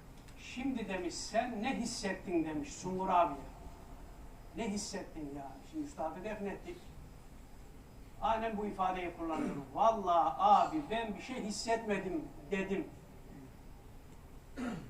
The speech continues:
Fakat diyor biraz heyecanlandı diyor Mehmet Kayalar abi. "Ben şöyle bir hal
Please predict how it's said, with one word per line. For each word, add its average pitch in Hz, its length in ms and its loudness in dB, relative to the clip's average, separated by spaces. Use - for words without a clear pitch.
Fakat 170 380 0
diyor 160 100 0
biraz 160 280 -2
heyecanlandı 160 880 -2
diyor 147 420 -6
Mehmet 156 300 -6
Kayalar 147 280 -6
abi. 147 400 -6
"Ben 175 440 2
şöyle 196 760 2
bir 180 300 0
hal 196 320 10